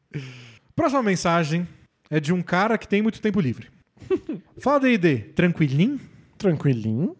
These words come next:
Speaker 1: "Então", adoro quem começa com "então".
Speaker 2: <laughs>
Speaker 1: "Então, comecei a acompanhar vocês no meio da temporada passada e me tornei fã logo de cara.
Speaker 2: Legal.
Speaker 1: Nesta off-season estou tendo abstinência de N B A bem forte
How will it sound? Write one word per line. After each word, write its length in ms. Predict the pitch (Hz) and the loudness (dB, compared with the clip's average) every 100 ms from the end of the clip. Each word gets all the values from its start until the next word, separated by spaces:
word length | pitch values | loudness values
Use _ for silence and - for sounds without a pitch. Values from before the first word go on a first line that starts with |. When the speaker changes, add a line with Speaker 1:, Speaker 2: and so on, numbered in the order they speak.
| _ _ _ | _ _ _
Speaker 1:
"Então", 420 | 269 311 - 147 95 104 | -2 -2 0 -2 -2 -10
adoro 240 | 113 139 202 | -2 0 2
quem 100 | 202 | 2
começa 240 | 185 170 | 2 2
com 80 | 196 | 2
"então". 180 | 180 - - 226 | 0 -2 -4 -2
Speaker 2:
<laughs> 120 | 202 | 0
Speaker 1:
"Então, 400 | 311 311 - 131 - - _ - - - - - | 2 2 0 -2 -4 -20 _ -20 -20 -20 -20 -12
comecei 440 | - 214 220 - 247 | -4 -2 -2 0 0
a 40 | |
acompanhar 380 | 262 247 208 208 | 0 0 0 0
vocês 320 | 190 - 214 | 0 0 0
no 60 | 196 | 0
meio 140 | 208 | 0
da 40 | 226 | 0
temporada 300 | 214 220 220 | 0 0 0
passada 540 | 240 - 156 143 151 | -2 -2 0 0 0
e 40 | 185 | -2
me 100 | 190 | -2
tornei 340 | 190 175 190 | -2 0 -2
fã 240 | - 180 | -2 -2
logo 220 | 196 202 240 | 0 0 0
de 100 | 262 | -2
cara. 320 | 123 98 92 - | -4 -6 -14 -14
Speaker 2:
Legal. 600 | 123 110 104 143 226 - 143 | -10 -6 -2 0 -2 -4 -4
Speaker 1:
Nesta 280 | 196 208 | -2 0
off-season 440 | 214 - - 202 220 | -2 -2 -2 0 2
estou 180 | 208 220 | 0 0
tendo 200 | 214 214 | 2 2
abstinência 600 | 165 - 214 175 214 226 | -2 -2 0 0 2 2
de 80 | 202 | 2
N 100 | 185 | 2
B 200 | 165 190 | 2 0
A 40 | |
bem 200 | 156 269 | 0 -2
forte 580 | - 156 143 139 - | -2 0 0 -2 -8